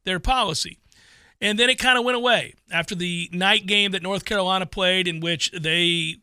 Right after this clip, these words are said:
meaning they, meaning the N C double A, was admonished both by the announcers and by Mack Brown prior to that game, et cetera. It kinda just drifted off, and you didn't hear much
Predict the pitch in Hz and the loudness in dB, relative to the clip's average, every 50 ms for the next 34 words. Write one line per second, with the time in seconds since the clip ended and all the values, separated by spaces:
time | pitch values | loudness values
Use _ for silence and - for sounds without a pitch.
0 | _ _ 180 _ _ _ 175 170 165 160 156 147 165 170 170 160 160 160 156 151 | _ _ -20 _ _ _ -6 -6 -4 -4 -4 -2 -2 0 0 0 -2 -4 -6 -6
1 | 156 151 165 170 - - 156 156 151 147 156 156 156 147 147 139 143 139 160 165 | -6 -6 -4 -4 -4 -4 -4 -6 -6 -4 -2 -2 -2 -4 -6 -10 -10 -6 -4 -2
2 | 170 175 170 170 165 - - - _ - 165 160 - 170 160 151 151 156 160 185 | -2 -2 -2 -2 -4 -6 -8 -12 _ -8 -6 -6 -4 -4 -4 -2 -2 -2 -2 0
3 | 202 208 202 - 233 208 196 190 190 190 185 143 - - 143 135 139 135 143 143 | 0 0 0 -2 -2 -2 -2 -2 -2 -2 -2 -2 -2 -2 -4 -4 -4 -4 -6 -4
4 | 151 165 160 147 - - 175 156 151 135 - 220 220 233 226 214 220 208 214 202 | -2 -2 -2 -2 -2 -4 -4 -4 -4 -4 -2 0 2 2 2 2 2 2 2 2
5 | 196 185 - - 202 196 190 196 185 165 135 - - 240 233 226 214 214 202 190 | 2 0 -2 -2 -2 -2 -2 -2 -4 -6 -8 -4 0 0 2 2 2 2 0 -2
6 | - _ _ _ _ _ _ _ _ _ _ _ _ - 185 - - 208 233 247 | -4 _ _ _ _ _ _ _ _ _ _ _ _ -4 -2 0 2 4 4 4
7 | 277 262 190 - 220 220 233 220 - - - _ _ _ _ _ _ - 180 208 | 4 4 2 2 4 4 4 4 2 0 -4 _ _ _ _ _ _ 0 0 0
8 | 214 - 233 220 226 196 156 - - - - _ _ _ _ _ _ _ _ - | 2 2 2 4 4 4 4 2 -4 -14 -20 _ _ _ _ _ _ _ _ -10
9 | 165 165 165 170 208 202 208 196 220 220 202 196 196 196 - - - | -8 -6 -4 -4 -4 -2 -2 0 0 0 0 0 0 0 0 -2 -4